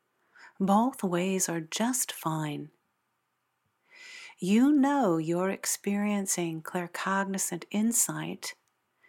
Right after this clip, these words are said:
because the information will feel like an idea has come from a higher consciousness. You might also then notice a feeling of being compelled to put that inspiration into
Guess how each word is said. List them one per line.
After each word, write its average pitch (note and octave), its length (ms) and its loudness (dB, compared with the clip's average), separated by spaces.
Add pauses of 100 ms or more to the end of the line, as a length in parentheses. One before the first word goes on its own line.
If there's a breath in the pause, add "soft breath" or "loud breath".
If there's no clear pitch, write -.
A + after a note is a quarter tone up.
(140 soft breath)
because - 460 0
the C#4 160 2
information F#3+ 760 0
will F#3 80 -4
feel G#3+ 500 -2
like E3+ 220 -4
an E3+ 180 -4
idea F#3+ 580 -2
has E3 200 -4
come E3+ 460 -4 (240)
from E3+ 160 -8
a E3 80 -4
higher F3+ 460 0
consciousness. E3 840 -6 (1500)
You G3 140 2
might A#3+ 300 2
also B3+ 440 2
then C4 260 6
notice F3 520 2
a G#3 40 -2
feeling G3+ 760 -2
of F3+ 180 -2
being F#3 260 2
compelled F#3+ 920 -2 (680 soft breath)
to - 120 -8
put - 380 -2
that D#3+ 200 -2
inspiration D#3+ 1080 -4 (200)
into F3 440 -4